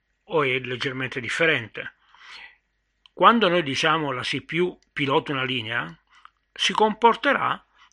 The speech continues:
come un generatore di tensione e quindi manderà su questa linea un livello di tensione alto o basso.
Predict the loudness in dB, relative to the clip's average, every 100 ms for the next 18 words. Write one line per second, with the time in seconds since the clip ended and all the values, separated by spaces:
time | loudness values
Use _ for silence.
0 | 0 6 6 6 2 0 2 4 4 0
1 | -4 -4 -4 -6 -6 -10 -10 -12 -14 _
2 | -4 0 2 0 -2 -8 -10 -20 -20 -20
3 | -20 _ _ _ -20 -12 0 2 6 6
4 | 6 2 0 4 4 4 2 2 2 0
5 | 0 0 -4 -4 -4 -2 -2 -2 -4 -6
6 | -14 -20 -20 -20 6 8 8 6 0 2
7 | 0 0 -2 -4 -8